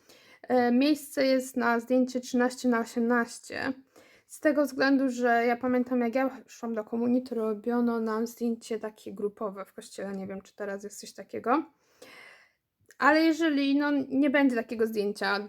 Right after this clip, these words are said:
dużego, to spokojnie można, tu wejdą zdjęcie trz-, ym, dwa zdjęcia dziewięć na trzynaście. Także to się nie zmarnuje. Zawsze taką kartę można wyrzucić. Tu są też dwie karty.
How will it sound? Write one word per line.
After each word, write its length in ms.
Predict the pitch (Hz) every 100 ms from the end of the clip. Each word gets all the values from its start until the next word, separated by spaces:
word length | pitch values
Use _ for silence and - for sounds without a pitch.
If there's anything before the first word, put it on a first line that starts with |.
| -
dużego, 540 | 220 226 208 214 294 311
to 200 | 349 320
spokojnie 580 | - 262 254 277 277
można, 520 | 254 254 254 240 240 254 - _ - -
tu 60 |
wejdą 340 | 233 233 240 240
zdjęcie 320 | 233 240 240
trz-, 380 | - - - 214
ym, 640 | 214 214 214 214 214 208
dwa 320 | 208 254 262
zdjęcia 640 | 240 247 240 - 226 233
dziewięć 340 | 233 214 208 208
na 100 | 214
trzynaście. 720 | - 240 220 208 - - 226 - - - _
Także 460 | 226 214 220 220 220
to 60 |
się 140 | 240 254
nie 100 | 233
zmarnuje. 520 | 226 214 214 262 320
Zawsze 280 | 339 - 247
taką 280 | 254 254 226
kartę 300 | 269 262 240
można 300 | 226 226 208
wyrzucić. 640 | 214 202 190 302 - - _ _ _ _
Tu 120 | - 320
są 220 | 339 294
też 160 | 302
dwie 220 | 240 254 269
karty. 640 | 240 220 - 220 277